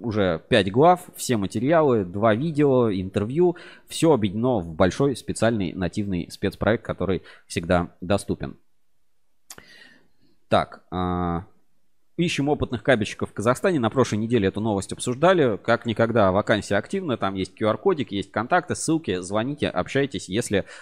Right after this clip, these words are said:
вам интересно. А, замечательная статья от, а, в нии К П «Логистика в условиях санкций».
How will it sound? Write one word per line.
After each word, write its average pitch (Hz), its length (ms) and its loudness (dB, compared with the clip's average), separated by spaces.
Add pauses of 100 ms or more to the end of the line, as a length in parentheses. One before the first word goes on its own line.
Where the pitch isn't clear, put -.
вам 98 360 0
интересно. 92 580 -4 (1200)
А, 110 140 0
замечательная 139 500 2
статья 127 460 4
от, - 280 0
а, 95 200 0
в 95 200 -6
нии 113 180 -2
К 110 160 2
П 170 320 0
«Логистика 107 580 -2
в 92 60 -4
условиях 113 380 0
санкций». - 400 -4